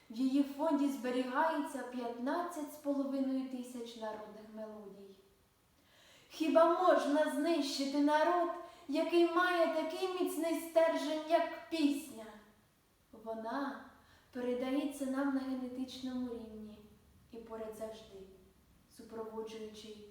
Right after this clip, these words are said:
від народження до тризни. Нехай завжди з нами буде українська пісня, нехай збереже вона тепло наших сердець, наше життя,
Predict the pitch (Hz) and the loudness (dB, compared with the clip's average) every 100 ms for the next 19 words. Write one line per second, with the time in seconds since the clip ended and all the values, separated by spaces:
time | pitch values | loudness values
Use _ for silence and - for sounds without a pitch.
0 | - 208 214 208 214 208 233 226 202 196 | -20 -20 -16 -12 -12 -10 -12 -12 -16 -18
1 | 190 190 - _ - 214 208 202 196 190 | -18 -20 -20 _ -20 -18 -18 -16 -14 -16
2 | 190 190 190 _ _ _ _ _ - - | -16 -20 -20 _ _ _ _ _ -20 -20
3 | - - 294 311 339 339 311 294 285 349 | -6 2 4 6 6 6 6 4 2 0
4 | 349 320 311 320 285 277 285 285 269 269 | 2 2 4 4 2 4 4 4 0 0
5 | 262 269 277 269 - 254 254 233 233 - | 0 2 0 0 0 -2 -2 -6 -8 -8
6 | 220 220 - - - - 311 330 349 294 | -8 -8 -10 -18 -8 2 4 6 4 6
7 | 349 349 311 349 359 359 330 330 330 320 | 4 4 4 4 4 6 4 4 2 2
8 | 320 302 330 349 339 - - 311 - 233 | 2 4 4 2 0 -2 -4 -4 -4 -2
9 | 233 226 - - - _ _ - 247 247 | -2 -2 -6 -16 -20 _ _ -10 -6 -6
10 | 254 247 247 233 240 233 233 | -6 -6 -6 -8 -8 -6 -6